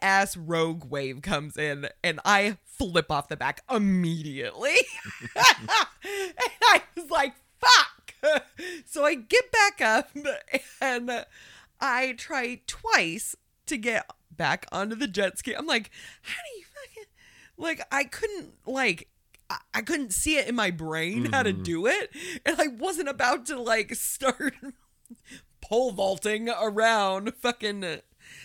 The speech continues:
Speaker 1: uh, in front of all these people. So then, <laughs> so the guy was like, "Listen,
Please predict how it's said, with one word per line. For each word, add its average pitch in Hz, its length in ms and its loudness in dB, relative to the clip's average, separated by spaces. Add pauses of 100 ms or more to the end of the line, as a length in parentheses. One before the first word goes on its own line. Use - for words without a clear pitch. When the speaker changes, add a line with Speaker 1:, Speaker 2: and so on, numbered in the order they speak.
(120)
Speaker 1:
uh, 247 420 2
in 214 120 -2
front 233 180 0
of - 60 -4
all 233 100 -2
these 233 200 -10
people. 208 420 -8 (260)
So 285 220 -6
then, 311 420 -6 (480)
<laughs> - 560 -12
so 214 440 -4 (340)
the 180 80 -8
guy 175 180 2
was 196 160 -4
like, 175 140 -2
"Listen, 147 480 -4